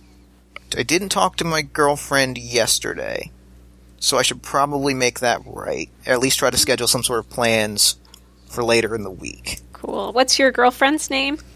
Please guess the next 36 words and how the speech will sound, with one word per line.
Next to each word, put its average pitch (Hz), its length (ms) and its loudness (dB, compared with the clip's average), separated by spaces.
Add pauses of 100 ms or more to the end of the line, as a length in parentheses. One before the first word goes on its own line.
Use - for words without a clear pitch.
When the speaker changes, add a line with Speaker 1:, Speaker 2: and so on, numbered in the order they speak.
(140)
Speaker 1:
My 151 160 0
girlfriend's 190 520 0
name 170 260 0
is 147 320 2
Sandra. 127 540 2 (240)
Uh, 143 240 4
yeah, 143 240 2
so - 140 -2
I'm 135 40 -2
gonna 131 100 -6
put 131 120 -6
one 156 160 2
into 208 160 2
love, 160 580 2 (320)
one 143 300 0
into 160 240 -2
work, 151 760 0 (840)
and 202 1040 4 (520)
I'm 160 60 -2
gonna 170 120 -2
put - 220 -2
one 190 420 2
into 170 420 2
self. - 840 2
I 156 100 0
had 151 120 2
a 139 60 4
really 160 480 2
bad 156 400 0
day 143 280 2
yesterday, 185 840 2 (360)
so - 160 2
I 151 80 6
wanna 151 200 2
just 147 280 2
take, 151 340 0